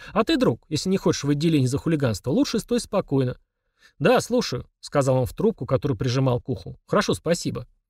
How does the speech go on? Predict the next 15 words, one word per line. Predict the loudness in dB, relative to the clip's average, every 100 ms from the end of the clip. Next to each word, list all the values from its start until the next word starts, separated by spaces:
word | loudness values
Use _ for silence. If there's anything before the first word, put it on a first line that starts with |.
| _ _ _ -2
Он | 0
положил | 2 2 4 4
руку | 2 0
на | 0 0
паспорт | 0 -2 -4 -6
Чинарского | -2 0 -2 -2 -2
и |
придвинул | 0 0 2 2
её | 2 2
к |
краю | 0 0 -2
стола. | -2 -4 -4 -8 -20 _ -2
"Можете | 0 2 2
быть | 0
свободны". | 0 0 0 -4 -6